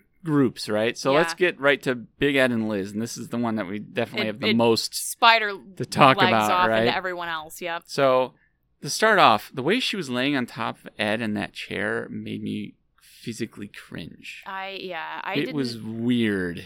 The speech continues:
Speaker 2: And I just, and again, I don't like this whole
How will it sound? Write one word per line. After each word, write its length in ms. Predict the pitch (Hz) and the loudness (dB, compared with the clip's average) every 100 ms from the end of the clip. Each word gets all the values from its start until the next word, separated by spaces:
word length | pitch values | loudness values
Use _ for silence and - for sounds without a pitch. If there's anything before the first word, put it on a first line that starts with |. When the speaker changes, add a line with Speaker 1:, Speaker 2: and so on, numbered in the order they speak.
| - | -6
Speaker 2:
And 160 | 269 - | -6 -2
I 120 | 330 | -2
just, 180 | 339 381 | -4 -6
and 140 | 339 349 | -4 -4
again, 220 | 311 349 | -2 -2
I 80 | 311 | -2
don't 220 | 311 339 | -4 -6
like 280 | 220 226 277 | -4 -4 -4
this 180 | 277 262 | -8 -12
whole 460 | - 240 233 226 | -6 -4 -4 -6